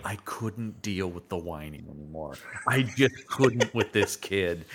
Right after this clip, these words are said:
I had to send him somewhere. Surely there's something we can have him do.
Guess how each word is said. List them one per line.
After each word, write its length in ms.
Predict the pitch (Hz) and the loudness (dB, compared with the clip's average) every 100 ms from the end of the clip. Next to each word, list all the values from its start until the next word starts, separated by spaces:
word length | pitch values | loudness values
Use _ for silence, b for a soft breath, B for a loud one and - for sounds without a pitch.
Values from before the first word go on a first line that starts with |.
| B | B
I 160 | 107 120 | 4 4
had 400 | 120 123 123 117 | 4 6 8 8
to 80 | 117 | 2
send 460 | - 120 110 107 | 4 4 6 4
him 160 | 107 104 | 2 -2
somewhere. 640 | - 104 101 92 73 - - b b _ | 0 0 0 -2 -8 -10 -18 b b _
Surely 520 | - - 151 156 123 | -6 6 10 10 10
there's 240 | 110 107 - | 6 4 6
something 480 | - 170 151 160 120 | 8 8 8 6 6
we 120 | 113 | 6
can 140 | 127 | 6
have 220 | 127 120 113 | 8 8 8
him 160 | 110 | 2
do. 280 | 101 104 107 | 0 0 0